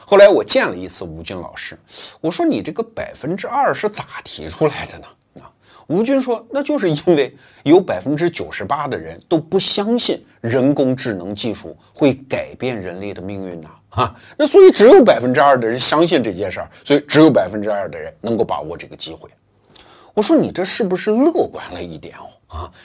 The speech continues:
因为你按中国的人口算啊，十三亿人百分之二啊，就是你将近有三千万人能够穿越过去，你信吗？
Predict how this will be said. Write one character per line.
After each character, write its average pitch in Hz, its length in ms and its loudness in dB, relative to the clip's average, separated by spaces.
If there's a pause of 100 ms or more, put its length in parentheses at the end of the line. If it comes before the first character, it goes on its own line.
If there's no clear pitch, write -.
因 202 120 6
为 196 100 6
你 127 120 2
按 135 140 0
中 185 220 0
国 123 120 0
的 113 80 0
人 113 180 -2
口 85 180 -10
算 - 320 -12
啊， 95 180 -12 (200)
十 - 240 -2
三 170 260 -4
亿 147 80 -2
人 101 240 -4 (120)
百 87 160 -4
分 113 160 -6
之 135 80 -6
二 151 260 -6
啊， - 140 -18 (200)
就 202 160 2
是 - 80 -2 (300)
你 208 180 2
将 254 260 6
近 214 160 4
有 107 100 -4
三 220 340 -2
千 160 200 -4
万 92 160 -8
人 76 200 -20 (100)
能 123 200 -4
够 110 100 -4
穿 101 260 -10
越 87 80 -10
过 - 220 -16
去， - 200 -18 (280)
你 170 80 -2
信 220 220 0
吗？ 170 200 -2